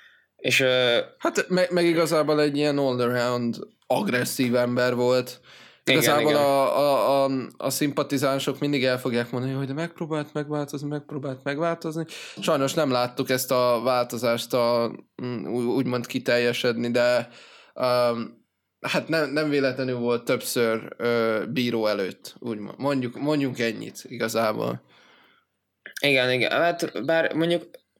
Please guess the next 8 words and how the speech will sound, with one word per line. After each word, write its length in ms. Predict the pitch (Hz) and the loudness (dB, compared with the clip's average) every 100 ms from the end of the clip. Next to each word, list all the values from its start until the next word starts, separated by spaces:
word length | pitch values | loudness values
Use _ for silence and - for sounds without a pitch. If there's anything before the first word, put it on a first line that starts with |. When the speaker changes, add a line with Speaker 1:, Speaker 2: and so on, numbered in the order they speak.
| _ _ _ | _ _ _
Speaker 1:
ejtették 520 | 175 190 117 - 110 | 0 2 2 2 0
a 60 | 113 | 2
vádakat 460 | 113 110 113 107 110 | 2 2 0 0 2
ellene, 280 | 110 110 | 2 2
én 100 | 113 | 0
úgy 120 | 117 117 | 0 -2
tudom, 300 | 95 101 110 - | -2 -2 -6 -10
de 480 | 117 120 120 117 | 0 2 4 2